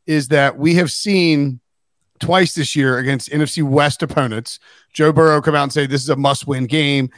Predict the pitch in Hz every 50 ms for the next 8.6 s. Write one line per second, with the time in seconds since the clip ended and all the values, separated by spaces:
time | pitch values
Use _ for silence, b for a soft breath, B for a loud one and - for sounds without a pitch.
0 | b b b _ - - 190 190 175 - 180 151 - 185 160 143 - - - 160
1 | 156 147 143 139 127 - - 196 185 165 151 139 131 127 123 b b b b b
2 | b 185 185 185 190 208 202 - 139 135 180 147 123 113 101 117 151 160 190 226
3 | 247 262 214 208 208 208 185 147 180 190 208 208 196 190 202 220 233 220 233 240
4 | 240 226 151 143 190 175 170 156 147 143 156 135 - - 147 127 165 156 147 147
5 | 135 127 147 139 151 147 143 139 139 117 139 135 156 180 180 156 143 131 123 -
6 | b b b b b 165 151 - 202 208 - 190 196 175 156 143 156 180 180 151
7 | 180 175 165 160 143 - 165 147 - - 170 156 156 156 156 139 117 - 147 131
8 | 127 123 143 147 156 - - - 160 147 139 143